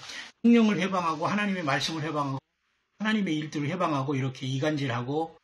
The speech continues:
그렇게 간신 노릇한 자들은 절대 신부는 꿈을 꿀 수 없어요. 자기가 신부라는 게 중요합니까? 예수님이 신부로 불러주셔야지.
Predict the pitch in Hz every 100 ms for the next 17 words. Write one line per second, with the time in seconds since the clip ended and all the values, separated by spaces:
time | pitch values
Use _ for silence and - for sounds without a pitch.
0 | _ _ - 135 139 127 120 - 147 175
1 | 156 151 135 127 117 127 - 196 269 262
2 | _ - 175 - - 320 320 233 156 139
3 | - 240 285 240 214 214 - 151 127 120
4 | - 165 202 202 226 185 170 143 139 156
5 | 143 127 151 165 139 208 220 196 214 196
6 | 165 135 156 135 135 123 117